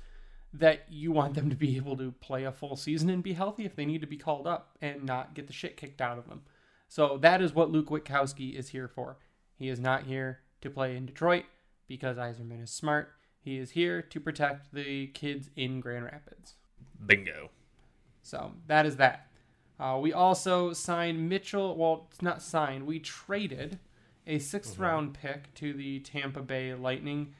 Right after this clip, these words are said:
Speaker 1: for center Mitchell Stevens, who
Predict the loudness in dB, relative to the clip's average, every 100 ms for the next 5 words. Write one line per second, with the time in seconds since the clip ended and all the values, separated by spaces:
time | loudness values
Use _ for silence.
0 | -20 _ -2 4 8 6 4 -2 -2 0
1 | 0 0 -2 -6 -12 -10 -6 -4 -4 -4
2 | -8 -12 -20 _ _ _ _ 2 4 4
3 | 0